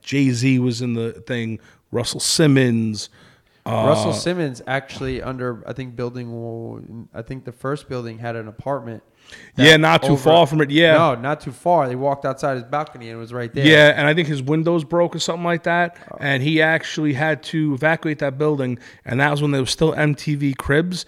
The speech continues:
Speaker 2: Right,
Speaker 1: He
Speaker 2: right,
Speaker 1: did a
Speaker 2: right.
Speaker 1: second edition of Cribs where he showed his, uh, new apartment.
Speaker 2: Oh, really?
Speaker 1: Yeah.
Speaker 2: Oh, wow. That's pretty wild. I remember watching that 'cause he was still with, uh, Baby
Speaker 1: Kimora,
Speaker 2: Fat.
Speaker 1: Kimora Lee Simmons.
Speaker 2: Yeah.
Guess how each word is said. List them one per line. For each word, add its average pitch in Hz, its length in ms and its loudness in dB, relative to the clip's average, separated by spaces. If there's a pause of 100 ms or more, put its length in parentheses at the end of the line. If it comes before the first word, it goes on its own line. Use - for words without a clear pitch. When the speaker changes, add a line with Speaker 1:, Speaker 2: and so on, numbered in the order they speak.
Speaker 2:
Right, 135 240 0
Speaker 1:
He 135 80 4
Speaker 2:
right, 139 80 4
Speaker 1:
did 147 100 6
a - 20 2
Speaker 2:
right. 127 100 2
Speaker 1:
second 160 600 2
edition 147 440 0
of 120 120 -4
Cribs 156 400 0 (220)
where 127 100 -2
he 131 160 -2
showed 165 420 2
his, 143 400 -2
uh, 127 400 -4 (400)
new 139 160 0
apartment. 117 500 -8 (260)
Speaker 2:
Oh, 170 240 4
really? 156 440 0 (100)
Speaker 1:
Yeah. 123 420 0 (120)
Speaker 2:
Oh, 135 220 -2
wow. 117 500 -8 (340)
That's 131 220 -10
pretty 135 200 -8
wild. 131 420 -2
I 123 80 -6
remember 147 340 -6
watching 131 340 -6
that 123 120 -10
'cause 120 160 -16
he 135 120 -12
was 131 140 -12
still 135 260 -6
with, 123 300 -4
uh, 120 320 -4 (120)
Baby 131 240 -4
Speaker 1:
Kimora, 127 460 0
Speaker 2:
Fat. - 80 -18
Speaker 1:
Kimora 139 420 -2
Lee 135 100 -2
Simmons. 120 480 -6
Speaker 2:
Yeah. 131 720 -4